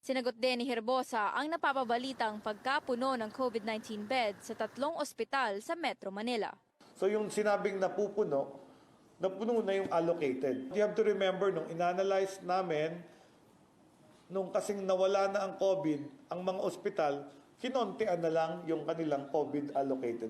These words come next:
Speaker 2: beds. At dinamihan yung para sa iba.
Speaker 1: Aniya, nasa sixteen percent lang ang utilization o paggamit ng covid nineteen bed sa buong bansa. Patuloy din daw nilang binabantayan ang sitwasyon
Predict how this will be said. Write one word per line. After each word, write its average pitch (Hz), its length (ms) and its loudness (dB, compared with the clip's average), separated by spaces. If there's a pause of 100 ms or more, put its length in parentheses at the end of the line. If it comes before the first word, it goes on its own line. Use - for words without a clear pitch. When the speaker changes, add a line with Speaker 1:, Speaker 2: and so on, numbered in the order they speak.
Speaker 2:
beds. 113 320 -8
At 190 160 -2
dinamihan 185 720 0 (400)
yung 240 160 -2
para 180 240 4
sa 151 160 0
iba. 135 400 0 (480)
Speaker 1:
Aniya, 240 400 0
nasa 233 320 -2
sixteen 269 560 -4
percent 240 480 -2
lang 240 320 0
ang 226 160 -2
utilization 226 880 -2
o 277 240 0
paggamit 254 560 0
ng 220 160 -4
covid 226 320 -2
nineteen 220 400 -4
bed 214 400 0
sa 320 160 -4
buong 247 320 -2
bansa. 202 480 -4 (480)
Patuloy 330 380 0
din 359 240 -2
daw 294 160 2
nilang 269 320 0
binabantayan 233 720 0
ang 233 100 -4
sitwasyon 226 540 -4